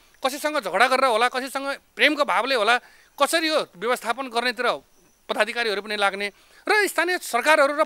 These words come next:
प्रदेश सरकार र सङ्घीय सरकारहरूले पनि आफ्नो जवाबदेही त, किनभने जनप्रतिनिधि हो, जनताले दिएर भोट जिताएर लिइसकेपछि जिम्मेवार चाहिँ पहिलो प्राथमिकतामा सरकार रहन्छ।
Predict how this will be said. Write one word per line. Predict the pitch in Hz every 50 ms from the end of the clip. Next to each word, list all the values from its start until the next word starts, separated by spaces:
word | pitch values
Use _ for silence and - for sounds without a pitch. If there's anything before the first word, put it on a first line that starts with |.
| -
प्रदेश | - 220 233 311 -
सरकार | - 277 277 302 330
र | 359 -
सङ्घीय | - 262 277 294 320 294
सरकारहरूले | - 240 240 262 285 262 233 233 254 247
पनि | 208 247 294 349 - _ _ _ - - -
आफ्नो | 277 311 - 320 359 359
जवाबदेही | 277 269 277 302 285 226 277 285
त, | - -
किनभने | - - 294 294 302 320
जनप्रतिनिधि | 254 - 262 302 370 349 - 330 - 311 294 262 262
हो, | 247 202
जनताले | 165 196 226 269 247 320 339 359 359
दिएर | 247 277 285 285 294 311 349 339 - _ _ _ _
भोट | _ - 180 262 269
जिताएर | - 247 - 285 285 302 320 330
लिइसकेपछि | 262 285 311 - 302 277 285 226 262 - - 370 359 - - - _ -
जिम्मेवार | 180 311 330 339 339 339 330
चाहिँ | - 370 359 -
पहिलो | - 320 359 359 359
प्राथमिकतामा | - 294 294 285 269 277 277 294 285 269
सरकार | - 254 220 240 277 269
रहन्छ। | 254 247 240 - -